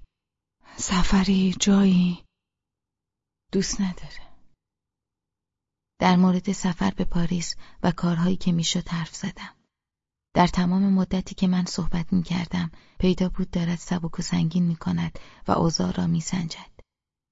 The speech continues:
Speaker 2: سرانجام گفت:
Speaker 1: به هر حال هر جایی که خواستید برید من هزینه‌شو می‌دم. هزینه سفر تو و نیتنم می‌دم. فقط تلاش کن راضیش کنی.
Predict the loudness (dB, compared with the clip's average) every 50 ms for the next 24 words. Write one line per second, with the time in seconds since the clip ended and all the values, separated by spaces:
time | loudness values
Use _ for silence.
0 | _ _ -6 0 2 2 2 2 0 0 0 -2 -2 -2 -2 -4 -6 -6 -6 -8
1 | -10 -12 -12 -16 -18 _ _ _ _ _ _ _ _ _ _ _ _ _ _ _
2 | _ _ _ _ _ -20 -20 -20 -20 -18 -14 -12 -6 -4 -2 0 0 0 0 -2
3 | -2 -4 -4 -4 -4 -2 0 0 2 2 2 0 0 0 0 -2 -2 -2 -4 -4
4 | -4 -6 -10 -4 -2 -2 0 0 4 6 6 6 6 4 2 0 0 2 0 0
5 | 2 0 0 0 2 2 2 0 0 -2 -4 -4 -8 -14 -20 -20 -20 -20 -20 -14
6 | 2 2 4 4 4 4 2 2 0 -2 -4 -6 -4 -2 -4 -4 -2 0 2 4
7 | 4 4 4 2 2 0 0 0 0 2 0 0 -2 -4 -6 -8 -10 -12 -16 -18
8 | -20 -20 -20 -20 -20 -20 -10 -10 -8 -8 -4 -4 -4 -4 -2 -2 -2 -2 -2 -2
9 | -2 -2 -2 -2 -4 -4 -4 -4 -4 -6 -6 -8 -6 -4 -4 -4 -4 -6 -8 -8
10 | -10 -12 -14